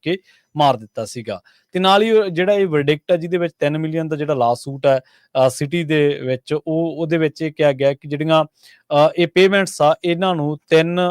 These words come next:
ਮਹੀਨਿਆਂ ਦੇ ਵਿੱਚ ਵਿੱਚ ਜਿਹੜਾ ਉਹ, ਅਹ, ਦਿੱਤਾ ਜਾਵੇ। ਅਹ,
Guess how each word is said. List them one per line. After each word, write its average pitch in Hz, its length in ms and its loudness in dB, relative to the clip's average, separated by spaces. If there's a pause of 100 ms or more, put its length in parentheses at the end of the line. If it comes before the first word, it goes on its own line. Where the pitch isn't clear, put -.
(120)
ਮਹੀਨਿਆਂ 147 340 -2
ਦੇ 131 80 -4
ਵਿੱਚ 127 260 -2
ਵਿੱਚ 120 140 -8
ਜਿਹੜਾ 135 200 0
ਉਹ, 135 440 -4 (360)
ਅਹ, 135 180 4
ਦਿੱਤਾ 127 340 0
ਜਾਵੇ। 95 340 -4 (420)
ਅਹ, 156 200 8